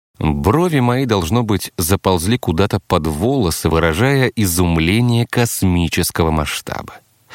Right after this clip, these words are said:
Выдохнув, я нырнул в поток. "Не говорите ни слова за пределами потока.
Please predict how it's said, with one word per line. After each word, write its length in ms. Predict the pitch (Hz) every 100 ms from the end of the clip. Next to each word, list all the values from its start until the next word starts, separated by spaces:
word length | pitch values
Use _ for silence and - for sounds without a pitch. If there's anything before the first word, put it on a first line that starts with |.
| -
Выдохнув, 720 | - 73 76 78 104 135 127 - _ _
я 300 | - 73 95
нырнул 380 | 131 131 123 87
в 100 | 80
поток. 600 | - 71 - - - - _ _ _ _ _ _ _
"Не 280 | - 80 90
говорите 540 | 90 95 92 95 104 104
ни 120 | 98
слова 460 | - 95 104 107
за 220 | 101 92 95
пределами 560 | 104 92 90 92 90
потока. 540 | 87 95 87 78 82